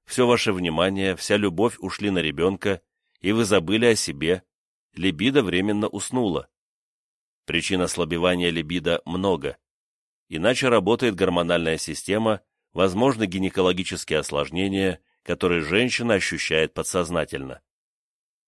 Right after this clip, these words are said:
Надо пройти обследование у специалистов, и муж должен чуть иначе действовать по отношению к супруге, проявлять больше нежности,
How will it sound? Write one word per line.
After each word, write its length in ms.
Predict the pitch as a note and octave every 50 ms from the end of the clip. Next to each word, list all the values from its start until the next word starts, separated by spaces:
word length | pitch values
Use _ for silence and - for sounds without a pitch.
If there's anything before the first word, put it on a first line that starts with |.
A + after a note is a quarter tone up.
| _ _ _ _ -
Надо 300 | D#2+ F#2 G2 F2 G2 -
пройти 360 | - F#2 F#2+ F#2 - - F#2+
обследование 680 | F2 - - - G2 F#2+ F2+ D#2+ E2+ E2+ F2 E2+ F2
у 80 | E2+ E2
специалистов, 840 | - - - D#2+ - F#2+ F#2 F#2 F#2 D#2+ - - D2 C2+ - - _ _ _ _ _ _ _ _ _ _
и 100 | - D#2
муж 400 | E2 E2 G#2+ C#3+ C#3+ - - - _ _ _ _ _ _ _
должен 420 | - C#2+ F#2+ B2 C#3 A#2 C#3 B2+
чуть 280 | A2 - B2 A2 - -
иначе 440 | - F2 E2+ E2+ G2 A#2 A2+ - G#2
действовать 600 | D2+ C#2+ E2+ G2+ A2+ - - - G#2+ G#2+ G#2 -
по 100 | - E2+
отношению 540 | D#2+ - E2 E2 D#2+ - F#2 F2 F2+ F#2 F#2
к 60 | -
супруге, 560 | - - G#2 - A#2 A2 F#2 D#2 C2+ C#2 A#1+ _ _ _ _ _ _ _ _ _ _ _ _ _
проявлять 600 | - D#2 F2 F#2 F#2 F2 F2 F2+ E2+ D#2+ - -
больше 380 | - D#2+ F2 F2+ D#2+ - - D2+
нежности, 720 | D2 D#2 F2 G2 F2+ F#2+ F#2+ F2 - - F#2+ F2 E2 -